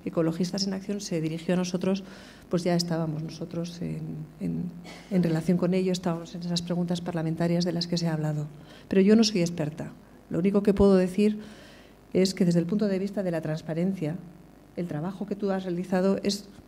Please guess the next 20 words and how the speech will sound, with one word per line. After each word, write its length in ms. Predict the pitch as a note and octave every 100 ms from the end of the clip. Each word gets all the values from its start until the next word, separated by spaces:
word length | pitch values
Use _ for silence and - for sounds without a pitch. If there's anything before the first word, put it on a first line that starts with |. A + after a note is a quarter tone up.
| -
muy, 320 | G3 G#3 A3+
muy 420 | A3+ G3 G#3 G#3+ G#3+
importante, 640 | F#3+ E3+ - E3+ F3 E3+ - - - -
porque 220 | - G3
nos 160 | F#3 F3+
das 200 | G#3+ A3
pistas 640 | - A#3+ A#3+ - F#3+ F#3+ - - - -
para 160 | - D#3+
el 80 | D#3+
trabajo 360 | E3 F#3 F#3+
de 80 | A#3
los 140 | F#3 F3
que 80 |
estamos 400 | F3 - A3+ A3
en 80 | F#3
comisiones, 720 | E3+ E3 F3 E3+ A#3+ A3 A3+
que 180 | - E3+
no 160 | E3 A#3
son 340 | - B3 A3 G3 - - - - -
como 580 | D#3 D3+ D3 C#3+ C#3